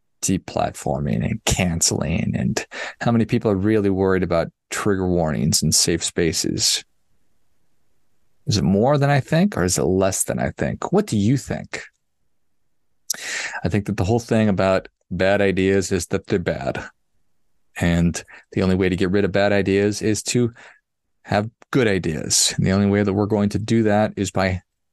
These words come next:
talking about them. Social media has done lots of terrible fucking things, done some good things, I guess, but it's made everybody critics, and we're all critiquing everything else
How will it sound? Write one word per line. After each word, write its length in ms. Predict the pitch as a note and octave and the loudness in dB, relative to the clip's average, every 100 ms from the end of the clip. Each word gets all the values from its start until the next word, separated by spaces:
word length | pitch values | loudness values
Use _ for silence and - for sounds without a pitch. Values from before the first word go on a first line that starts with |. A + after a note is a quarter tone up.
| - | -8
talking 400 | - G2 - - | -2 -2 -2 -6
about 300 | - A#1 - | -4 -6 -6
them. 340 | - - - _ _ _ - - - - - - _ _ _ _ _ _ _ _ _ _ _ _ _ _ _ _ _ - | -6 -6 -10 _ _ _ -8 -6 -8 -10 -14 -20 _ _ _ _ _ _ _ _ _ _ _ _ _ _ _ _ _ -2
Social 320 | A2 A2 - | 0 2 2
media 220 | A2 A2 G#2+ | 2 4 2
has 100 | - | 2
done 200 | A2 G2 | 2 2
lots 300 | G2 G#2+ A#2 | 2 2 0
of 280 | G2+ - - _ _ _ _ _ - | -2 -4 -16 _ _ _ _ _ -4
terrible 400 | A2 A#2 B2 A#2+ | 2 2 2 0
fucking 340 | A#2 - A#2 | -2 -2 0
things, 460 | A#2 A#2+ A#2+ A#2+ - - | 2 2 2 2 -2 -2
done 260 | G2 F#2+ - | 0 0 -4
some 500 | - - - A2 A2+ | -14 -4 0 2 2
good 240 | G#2+ A2 | 2 0
things, 300 | B2 A#2 A#2 | 2 2 2
I 80 | A2+ | 2
guess, 560 | G#2 G#2+ B2 - - - _ _ _ - - - _ | 2 0 0 -2 -8 -10 _ _ _ -18 -18 -20 _
but 120 | F#2+ | -2
it's 160 | F#2+ - | 0 2
made 180 | G#2 G2+ | 2 2
everybody 600 | G2+ G#2 G2 F#2+ F2 - _ - | 2 2 2 2 0 -6 _ -8
critics, 640 | - G#2+ - - - - - | -2 -2 -2 -4 -4 -4 -2
and 220 | - F2 | 0 2
we're 160 | F#2 F#2+ | 2 2
all 240 | F#2+ F#2 _ - | 2 0 _ -6
critiquing 840 | - - - G2 - F2 F2+ G2+ - | -4 -2 -2 -2 -2 -2 0 -4 -2
everything 340 | G2 G2+ F#2+ | 0 2 2
else 480 | F#2+ F#2 - - - | 0 0 -2 -2 -4